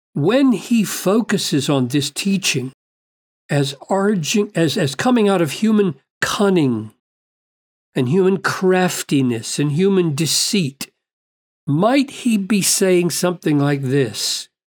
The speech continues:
These humans, when they do the false teaching, might not be aware that they are in the grip of error. They just believe error.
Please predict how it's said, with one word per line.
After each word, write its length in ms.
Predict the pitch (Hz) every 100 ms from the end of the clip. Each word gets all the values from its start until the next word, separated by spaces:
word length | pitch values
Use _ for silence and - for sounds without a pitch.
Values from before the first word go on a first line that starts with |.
| _ _ _ _ _ _
These 560 | 123 123 240 254 - -
humans, 840 | 233 208 180 107 110 - - - - _ _ _ _ _ _ _ _ _ -
when 260 | 151 147
they 220 | 147 185
do 280 | 175 139 202
the 140 | 175 147
false 420 | - 180 180 -
teaching, 680 | - 190 - 196 185 170 - _ _ _ _ _
might 500 | 139 170 254 277 -
not 560 | 156 151 120 - - - _ - 113
be 340 | 175 147 160 -
aware 720 | 143 143 143 139 117 117 113 _ _ _ _
that 380 | 135 160 151 135
they 200 | 151 139
are 140 | 139
in 280 | 147 139 127
the 100 | 127
grip 320 | 117 139 135
of 160 | 127 -
error. 460 | 131 117 123 175 - -
They 100 | 143
just 280 | 196 131
believe 440 | 143 175 185 180 -
error. 460 | 233 233 127 107